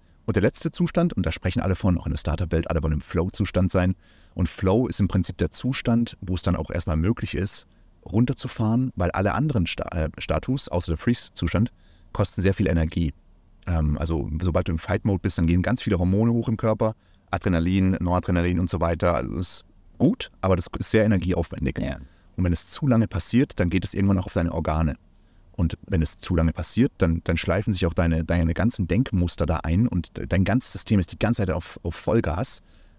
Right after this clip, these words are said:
Speaker 1: Das klappt und so werden auch, ähm, Zivilisationen aufgebaut und so werden Unternehmen aufgebaut und so werden Kriege,
Speaker 2: So
Speaker 1: Kriege
Speaker 2: haben wir auch
Speaker 1: geführt.
Speaker 2: Blitze aufgebaut.
Speaker 1: So haben wir auch Blitze aufgebaut. Aber wenn du immer in diesem Modus bist,
Speaker 2: Ja.
Speaker 1: dann, ähm, dann passieren einfach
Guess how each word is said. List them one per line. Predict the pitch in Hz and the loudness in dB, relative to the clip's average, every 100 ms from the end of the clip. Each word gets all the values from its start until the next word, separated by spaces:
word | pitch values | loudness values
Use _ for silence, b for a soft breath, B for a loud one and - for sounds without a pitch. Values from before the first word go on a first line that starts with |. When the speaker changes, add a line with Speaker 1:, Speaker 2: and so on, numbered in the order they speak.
| b - - | b -20 -8
Speaker 1:
Das | 107 - | -6 -2
klappt | - - - - _ | -2 -2 -4 -20 _
und | - 92 - _ | -2 -2 -2 _
so | - 80 90 82 | -4 2 4 4
werden | 82 82 | 2 2
auch, | 71 - - | 0 -4 -6
ähm, | 82 71 73 69 - - | -2 0 0 -4 -10 -8
Zivilisationen | - 90 82 - 139 170 | -2 2 2 0 0 0
aufgebaut | - - 78 76 113 | 0 -4 -2 0 0
und | 78 | 0
so | 78 | 0
werden | 80 | -2
Unternehmen | 78 85 92 113 | -2 0 2 2
aufgebaut | 95 92 82 85 80 | 0 -2 0 0 0
und | |
so | 82 | -2
werden | 107 | -2
Kriege, | - 98 95 | -2 -2 -2
Speaker 2:
So | - | 0
Speaker 1:
Kriege | 107 | 0
Speaker 2:
haben | 98 | 0
wir | 113 | -2
auch | |
Speaker 1:
geführt. | 107 131 | 0 0
Speaker 2:
Blitze | - 131 | 0 -2
aufgebaut. | 127 - 120 110 | -2 -2 -2 -2
Speaker 1:
So | 110 87 | -2 0
haben | |
wir | 80 | -2
auch | - | -2
Blitze | 110 - | -4 -2
aufgebaut. | 85 - 95 98 98 - b b | -4 -2 2 2 2 -4 b b
Aber | 92 | -2
wenn | 90 | -2
du | - - | -2 2
immer | 185 | 2
in | 165 | 2
diesem | 131 120 | 2 2
Modus | 127 113 90 | 2 2 -2
bist, | - - - - | 0 -2 -2 -8
Speaker 2:
Ja. | - - - _ | -10 -12 -14 _
Speaker 1:
dann, | 95 90 87 | 0 2 2
ähm, | 90 82 82 82 | 0 0 0 0
dann | 90 85 | 0 0
passieren | - 92 107 98 | -2 -2 0 2
einfach | 98 92 95 - | 0 -2 -2 -6